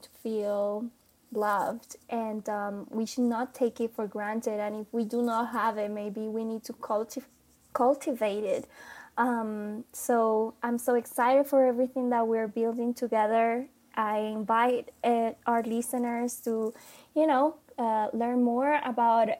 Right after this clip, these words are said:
every story that we are creating with Soul Seek Gathering, with Lumina. Um, they can reach out at, you know, the magazine, Lumina dot,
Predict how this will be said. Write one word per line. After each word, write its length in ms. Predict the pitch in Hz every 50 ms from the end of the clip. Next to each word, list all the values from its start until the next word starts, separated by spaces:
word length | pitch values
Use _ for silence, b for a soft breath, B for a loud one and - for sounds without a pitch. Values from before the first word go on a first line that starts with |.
| - _
every 540 | - 247 240 233 240 247 233 233 233 233 240
story 320 | 240 - - 226 226 233 226
that 180 | 226 226 220 220
we 360 | 220 226 214 220 220 220 - -
are 300 | 247 226 220 220 226 247 -
creating 560 | - - 226 214 220 220 247 269 294 302 302
with 180 | 302 311 311 -
Soul 240 | - 302 294 294
Seek 220 | 285 - 302 262 -
Gathering, 640 | - 294 285 285 294 294 294 294 294 294 294 269
with 160 | 247 247 -
Lumina. 760 | 214 208 208 220 233 247 262 269 269 277 277 285 285 294 311 - -
Um, 340 | 254 233 226 220 214 214 214
they 120 | 208 226
can 240 | 220 - 240 226 226
reach 200 | 214 214 208 -
out 280 | 220 208 208 202 214 202 -
at, 200 | 247 214 202 202 - - - _ _ -
you 120 | - 233 220
know, 140 | 208 202 196
the 140 | 190 196 - -
magazine, 600 | 214 226 247 269 294 285 - - 302 311 311 302
Lumina 500 | 240 214 214 214 208 208 208 202 202 -
dot, 240 | - 196 196 196 196